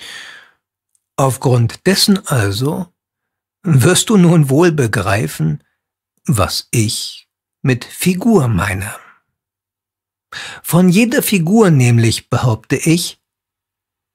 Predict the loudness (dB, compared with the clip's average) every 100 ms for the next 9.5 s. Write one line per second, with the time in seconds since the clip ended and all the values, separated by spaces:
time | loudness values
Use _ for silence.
0 | _ _ _ _ _ _ _ 0 2 2
1 | 2 2 4 4 2 -2 -4 0 0 0
2 | -4 -8 -8 -14 _ _ _ _ _ _
3 | _ _ -2 0 2 2 2 2 0 0
4 | 0 2 2 0 0 2 0 -2 -2 0
5 | 2 -2 -6 -8 -8 -12 -14 -18 _ _
6 | _ _ _ _ _ _ _ _ _ _
7 | _ _ -4 0 0 -2 -6 -12 -18 _
8 | _ _ _ _ _ _ _ -2 0 2
9 | 0 0 -2 -2 -6